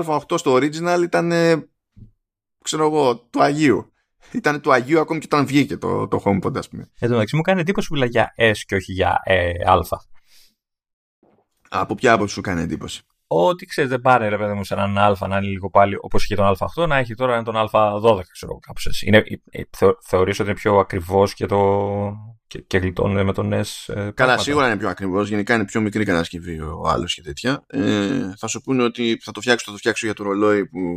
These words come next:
Speaker 1: θα το φτιάξω σε μια ποσότητα χ, ας πούμε. Το να κάνω λίγο παραπάνω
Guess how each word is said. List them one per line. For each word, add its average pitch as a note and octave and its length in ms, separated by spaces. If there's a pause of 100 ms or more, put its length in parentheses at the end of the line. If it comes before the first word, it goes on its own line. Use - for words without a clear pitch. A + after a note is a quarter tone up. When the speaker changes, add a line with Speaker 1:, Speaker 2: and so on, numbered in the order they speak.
(260)
Speaker 1:
θα G2+ 80
το - 100
φτιάξω - 320
σε G2 80
μια G#2 140
ποσότητα F#2+ 460
χ, G2 240
ας - 140
πούμε. F2 380 (200)
Το G2+ 100
να F#2+ 200
κάνω G#2+ 280
λίγο G#2 240
παραπάνω F#2 720